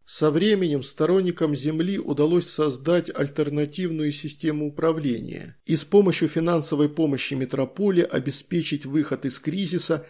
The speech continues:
обновлённых сообществ людей – к тому моменту уже полностью разделявших земные идеи и ценности. А дальше стало по-настоящему интересно.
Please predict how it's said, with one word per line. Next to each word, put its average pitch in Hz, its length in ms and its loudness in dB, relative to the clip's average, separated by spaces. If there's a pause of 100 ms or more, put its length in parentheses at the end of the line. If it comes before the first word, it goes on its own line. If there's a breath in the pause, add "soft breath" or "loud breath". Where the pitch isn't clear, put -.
(160 loud breath)
обновлённых 147 720 2
сообществ 156 640 -2
людей – 143 560 -2 (240 soft breath)
к - 80 -20
тому 156 240 2
моменту 156 560 0
уже 143 260 -4
полностью 180 600 0
разделявших 135 840 0 (200 soft breath)
земные 143 520 0 (160)
идеи 147 360 -4
и 147 100 -6
ценности. 123 800 -6 (640)
А 127 120 -2
дальше 165 680 0 (400)
стало 185 380 2
по-настоящему 139 1040 -2
интересно. - 840 -4